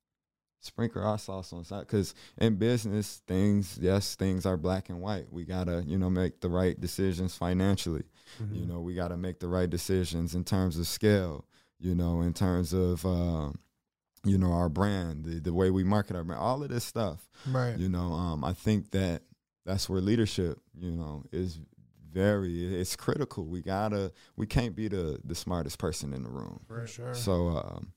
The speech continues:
Speaker 1: just having people like that to look towards, you
Speaker 3: Right.
Speaker 1: know, with the first person being, you know, J-Ron Spade. Fast forward to, you know, my man's Kev, <laughs>
Speaker 3: Yeah.
Speaker 1: Kevin Tupi,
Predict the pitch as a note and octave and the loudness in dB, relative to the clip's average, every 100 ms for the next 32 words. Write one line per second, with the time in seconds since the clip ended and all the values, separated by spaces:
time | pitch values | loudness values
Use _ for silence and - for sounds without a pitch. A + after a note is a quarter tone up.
0 | _ A2+ - A#2+ A#2+ G2+ - A2+ G#2 G2 | _ 0 2 2 2 0 0 -2 2 4
1 | F2 E2 G2 G#2+ G2+ F2+ F2+ - _ _ | 4 4 0 0 -2 -2 -2 -6 _ _
2 | _ _ _ - F2+ D#2 F#2+ - - - | _ _ _ -2 2 2 2 -2 -10 -2
3 | F2+ C3+ C#3+ F2 - - _ _ G2 - | 2 4 4 2 -4 -16 _ _ -6 -4
4 | - G2 G2 - G#2 G2 F2+ F#2 G2 F2+ | 0 2 0 0 -4 -2 -4 -2 0 2
5 | F2 G2 F#2+ E2+ G2 F#2+ F#2 F2+ F#2+ - | 4 6 4 6 6 6 4 2 0 2
6 | G2+ G2 F#2 G2+ - _ _ _ - G2+ | 4 4 0 -4 -8 _ _ _ 4 6
7 | F#2+ - G#2 F#2+ F2+ - - F#2 F2+ - | 6 2 0 2 0 0 2 4 2 -4
8 | _ _ _ _ - F#2+ F#2 F2+ F2+ F#2 | _ _ _ _ 0 2 4 4 4 4
9 | F#2 F#2 - - G#2+ G#2 G2+ B2 B2+ _ | 4 2 0 2 2 4 2 -2 -4 _
10 | - - - B2 C#3 C#3+ C3 - G#2+ G2+ | -4 0 0 2 2 2 2 2 2 4
11 | G2+ - A2+ G#2 G#2 | 2 4 4 6 6